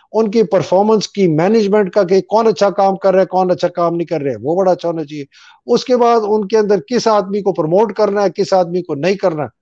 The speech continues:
वो बहुत अच्छा होना चाहिए, किस आदमी को किस जगह पे लगाना है, वो बहुत अच्छा होना चाहिए, प्रमोशन, ट्रांसफर, पोस्ट,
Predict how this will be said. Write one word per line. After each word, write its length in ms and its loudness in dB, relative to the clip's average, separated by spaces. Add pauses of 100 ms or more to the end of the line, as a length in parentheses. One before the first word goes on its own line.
(180)
वो 120 2
बहुत 180 2
अच्छा 220 0
होना 140 -2
चाहिए, 200 -8 (320)
किस 200 2
आदमी 340 2
को 160 0
किस 220 0
जगह 260 2
पे 140 2
लगाना 340 2
है, 60 2
वो 200 0
बहुत 220 2
अच्छा 200 -2
होना 140 -4
चाहिए, 220 -6
प्रमोशन, 520 -6
ट्रांसफर, 340 -6
पोस्ट, 300 -16